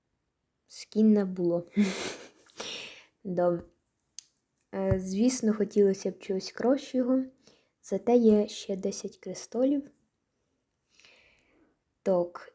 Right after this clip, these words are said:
і будемо заходити на інший аккаунт.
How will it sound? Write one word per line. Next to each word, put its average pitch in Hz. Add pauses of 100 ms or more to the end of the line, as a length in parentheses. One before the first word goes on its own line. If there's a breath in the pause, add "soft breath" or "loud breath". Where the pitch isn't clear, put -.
і 247
будемо 202
заходити 202
на 185
інший 175
аккаунт. 180